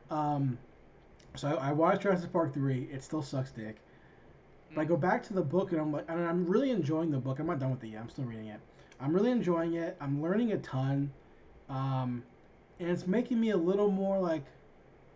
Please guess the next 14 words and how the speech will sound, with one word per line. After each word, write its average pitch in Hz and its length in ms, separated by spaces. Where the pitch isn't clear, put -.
"Okay, 339 340
all 269 80
right, 320 460
maybe, 294 560
maybe 262 500
I'll 247 160
get 185 300
it." 254 160
So - 120
I 139 60
was - 20
at 165 120
Target 202 320
yesterday. 127 560